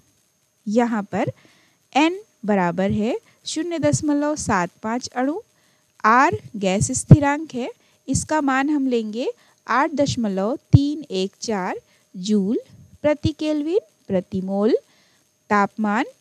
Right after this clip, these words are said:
सत्ताईस डिग्री सेंटीग्रेड, चूँकि सत्ताईस डिग्री सेंटीग्रेड में है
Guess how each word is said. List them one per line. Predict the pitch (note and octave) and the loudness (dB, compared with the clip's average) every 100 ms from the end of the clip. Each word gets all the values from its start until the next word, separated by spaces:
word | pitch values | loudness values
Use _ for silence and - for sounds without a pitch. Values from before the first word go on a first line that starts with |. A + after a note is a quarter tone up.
| _ _ - | _ _ -6
सत्ताईस | - B3+ - B3+ D#4 E4 | -2 -2 2 2 4 0
डिग्री | A3+ G#3+ G#3 A3 | -2 -2 -2 -2
सेंटीग्रेड, | - A3+ A#3 B3+ G3 D3+ - - - | 0 -2 -2 -4 -2 -4 -6 -14 -10
चूँकि | C4+ C#4 C4+ E4+ C#5+ _ _ - | -8 -6 -2 -4 -4 _ _ -4
सत्ताईस | - B3 - A#3 D#4+ D4 | -2 -2 2 2 2 0
डिग्री | A3 A3 C4+ | -2 -2 0
सेंटीग्रेड | E4+ D#4 C4+ C#4+ C#4 C#4+ - | 2 0 0 0 0 -2 -2
में | D4 | -2
है | D#4 F4+ | 0 -2